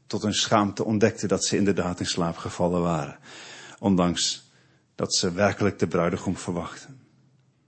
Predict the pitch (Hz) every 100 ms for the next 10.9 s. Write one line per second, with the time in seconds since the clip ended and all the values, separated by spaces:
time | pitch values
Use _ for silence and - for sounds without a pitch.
0 | _ _ _ _ _ _ _ _ _ _
1 | _ _ _ _ _ _ _ _ _ _
2 | _ _ _ _ _ _ _ _ - 160
3 | 175 107 101 110 131 120 101 92 87 95
4 | 104 98 85 - _ _ 104 107 104 90
5 | 117 104 - - _ _ _ _ _ _
6 | _ _ _ _ _ _ _ _ _ _
7 | _ _ _ - - _ - 113 147 -
8 | 110 107 98 - _ - 135 135 127 113
9 | 107 98 - 127 135 113 120 101 107 135
10 | 123 107 98 85 110 131 135 147